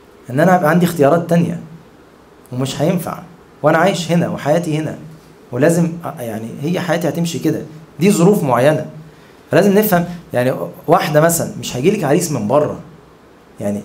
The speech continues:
لازم نتأكد إن الفرص، هل الفرص اللي جاية كتير؟ ما ممكن واحدة تقول بعد كل ده، تقول: "أنا عارفة وعدى الحد الأدنى بتاعي،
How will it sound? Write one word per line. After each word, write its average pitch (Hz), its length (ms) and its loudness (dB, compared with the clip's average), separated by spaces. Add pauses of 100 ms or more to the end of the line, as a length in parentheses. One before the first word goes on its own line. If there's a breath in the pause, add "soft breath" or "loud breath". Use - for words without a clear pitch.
(140)
لازم 156 340 4 (500)
نتأكد 180 380 2
إن 139 180 0
الفرص، 175 580 2 (540 loud breath)
هل 156 140 4
الفرص 170 400 4
اللي 135 160 2
جاية 160 240 6
كتير؟ 202 460 0
ما 123 80 2
ممكن 165 260 2
واحدة 170 200 4
تقول 165 180 2
بعد 175 280 2
كل 170 260 2
ده، 165 180 4 (280 loud breath)
تقول: 156 140 4
"أنا 156 120 4
عارفة 143 280 2
وعدى 151 320 4
الحد 156 260 0
الأدنى 156 240 2
بتاعي، 175 300 2